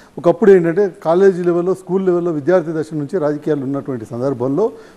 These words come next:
ఒక్కొక్కరు ఒక్కొక్క రకమైనటువంటి భావజాలంతో వచ్చేవాళ్ళం. మేము ఆనాడు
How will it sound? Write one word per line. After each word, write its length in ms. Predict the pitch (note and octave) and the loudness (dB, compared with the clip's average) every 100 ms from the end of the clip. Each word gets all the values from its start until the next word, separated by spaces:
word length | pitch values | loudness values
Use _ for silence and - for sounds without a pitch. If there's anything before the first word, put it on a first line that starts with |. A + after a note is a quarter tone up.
| - | 0
ఒక్కొక్కరు 420 | F3 C4+ A#3 D4 | 2 2 2 2
ఒక్కొక్క 360 | B3+ F#3+ G3+ F3+ | 2 0 0 0
రకమైనటువంటి 800 | F3 G#3+ A#3 A#3 G#3+ G3+ G3+ F3+ | 0 0 0 0 0 0 0 0
భావజాలంతో 640 | B2+ E3+ F#3+ F#3+ F#3 F3 | 2 4 4 2 0 -2
వచ్చేవాళ్ళం. 380 | D#3+ D#3+ A#2+ A2+ - | -6 -6 -10 -10 -8
మేము 240 | D3+ D#3+ | -4 -2
ఆనాడు 240 | D#3 G3+ | 0 2